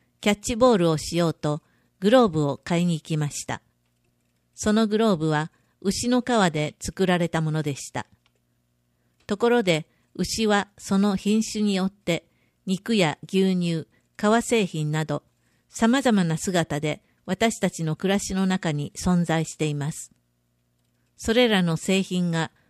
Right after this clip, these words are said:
私たちの手元に届くまでには、どれくらいの人が働いてくれたのでしょう。実際には、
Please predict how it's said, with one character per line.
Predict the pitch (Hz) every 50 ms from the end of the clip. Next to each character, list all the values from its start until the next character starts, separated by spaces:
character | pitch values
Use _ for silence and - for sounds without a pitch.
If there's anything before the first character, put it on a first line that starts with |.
| _ _
私 | - 175 190 - 226 226 - -
た | - 175
ち | - - -
の | 160 160 156 156 - - _
手 | - 185
元 | 185 202 202 202 214 196
に | 175 160 147 -
届 | - 180 180 196 196 202
く | 196
ま | 185 185 185
で | 170 165 151
に | 147 147
は、 | 143 143 147 151 - _ _ _ _ _ _ _ -
ど | 220 247
れ | 262 240 220
く | - 202
ら | 180 170
い | 170 165
の | 160 160
人 | - - - 165
が | 156 151 143 - - _ _ _ _
働 | - 170 170 - 202 202 196 196 190
い |
て | - - 175
く | - 190
れ | 175 180
た | 175 - 185
の | 180 160
で | 139 - 127
し | - - -
ょ | 143 139 - - _ _ _ _ _ _ _ _ _ _ _ _ _ _ _ _ _ _ _ _ _ _ _ _
う。 | - 185
実 | 214 214 - -
際 | - 247 254 254
に | 247 247 226
は、 | 185 160 156 180